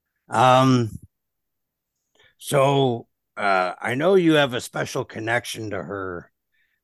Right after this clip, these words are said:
uh, Alicia. Can, uh, can you tell me, like, all, all I've ever heard is that, uh, people have come in complaining of stomach pain, and then within,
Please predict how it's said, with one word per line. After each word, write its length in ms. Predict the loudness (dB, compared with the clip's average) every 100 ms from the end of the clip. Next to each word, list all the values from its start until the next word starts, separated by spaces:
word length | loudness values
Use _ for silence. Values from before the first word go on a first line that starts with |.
| -16
uh, 300 | -12 -12 -12 -10
Alicia. 720 | -8 -8 -8 -4 -2 -2 -4
Can, 240 | -6 -6 -8 _ _ _ _ _ _ _ _ -12
uh, 260 | -8 -8 -10 _ -14
can 140 | -6
you 160 | -4 -2
tell 280 | 0 2 4
me, 380 | 4 2 0
like, 480 | -2 -2 -2 -4 -12 _ _ _ _ _ _ 0
all, 280 | 4 6 6
all 320 | 4 4 6
I've 220 | 6 4
ever 280 | 2 0 -4
heard 360 | -6 -6 -6 -6
is 180 | -6 -4
that, 340 | -2 -2 -4 _ -12
uh, 180 | -10 -10
people 500 | -6 -4 0 2 2
have 140 | 0
come 260 | -4 -4 -2
in 220 | -2 -4
complaining 480 | -8 -12 -8 -6 -6
of 80 | -6
stomach 380 | -6 -6 -6 -10
pain, 420 | -16 -14 -14 -16 _ _ _ _ -12
and 180 | -6 0
then 300 | 0 0 -2
within, 720 | -2 -2 -2 -2 -2 -4